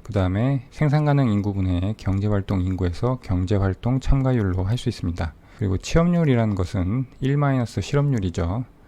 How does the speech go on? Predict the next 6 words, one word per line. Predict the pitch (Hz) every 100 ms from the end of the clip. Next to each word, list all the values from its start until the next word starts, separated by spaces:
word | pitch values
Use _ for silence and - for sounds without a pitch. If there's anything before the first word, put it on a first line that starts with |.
| - - - - -
그리고 | - 92 110 147 160 139
경제 | 101 98
활동 | 98 90 95
참가율이 | - 135 127 107 92
있고요. | 90 - 87 85 113 131 - - - - -
그러면 | - 98 131 156